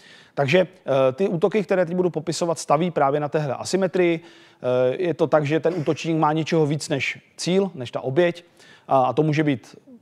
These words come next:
celý závislé samozřejmě na tom, ja-, o jaký útok jde. Takže může mít víc procesorového výkonu, může mít víc síťového pásma, počítačů nebo času. Ehm,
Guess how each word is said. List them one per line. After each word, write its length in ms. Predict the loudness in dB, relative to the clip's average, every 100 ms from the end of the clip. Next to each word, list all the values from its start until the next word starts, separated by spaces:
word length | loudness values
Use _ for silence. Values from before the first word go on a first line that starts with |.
| _ -20 -20 -16 -16 -6
celý 200 | 0 2
závislé 360 | 2 0 -2
samozřejmě 300 | -2 -2 -2
na 100 | -2
tom, 160 | -2 -2
ja-, 140 | 0 0
o 80 |
jaký 220 | 0 0 -4
útok 300 | -2 -2 0
jde. 200 | -2 -2 -10 -20 -18
Takže 200 | -8 -2
může 200 | -2 0
mít 160 | -2 -2
víc 280 | -6 -8 -12 _ -20 -20 -20 -20 _
procesorového 640 | -2 -2 0 2 4 4 2
výkonu, 420 | 0 -2 0 -4
může 160 | -6
mít 140 | -8 -6
víc 220 | -8 -8
síťového 480 | -10 -4 0 0 2
pásma, 540 | 2 2 0 -8 -10 _ -20 -6
počítačů 560 | -4 -2 0 -2 -2
nebo 180 | -6 -6
času. 380 | -6 -6 -6 -8 _ _ _ _ _ _ _ _ _ _ -6
Ehm, 280 | -2 -2